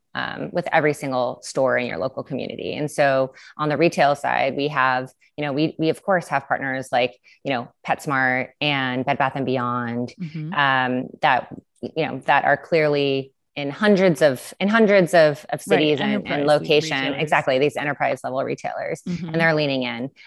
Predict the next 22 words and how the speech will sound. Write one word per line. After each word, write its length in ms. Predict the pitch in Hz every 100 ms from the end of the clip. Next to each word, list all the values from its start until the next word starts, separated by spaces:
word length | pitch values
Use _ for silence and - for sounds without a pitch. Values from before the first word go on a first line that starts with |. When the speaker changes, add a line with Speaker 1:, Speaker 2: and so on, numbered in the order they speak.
| -
Speaker 1:
Um, 460 | 160 143 139 143 -
but 80 |
actually 560 | 190 214 - 269 202 175
we've 220 | 180 190
got 180 | 226 226
a 60 | 202
lot 120 | 208
of 80 | 175
local 420 | 147 165 202 175
retailers 680 | 151 139 - 127 127 127 -
leaning 300 | 147 131 127
in 140 | 127
as 160 | 117 -
well. 340 | 151 113 135 - - -
Um, 460 | 156 151 143 143 143
and 100 | -
the 60 | 208
value 260 | 233 277 311
proposition 580 | 220 208 175 170 175
is 160 | 156 143
the 100 | -
same. 440 | - - - -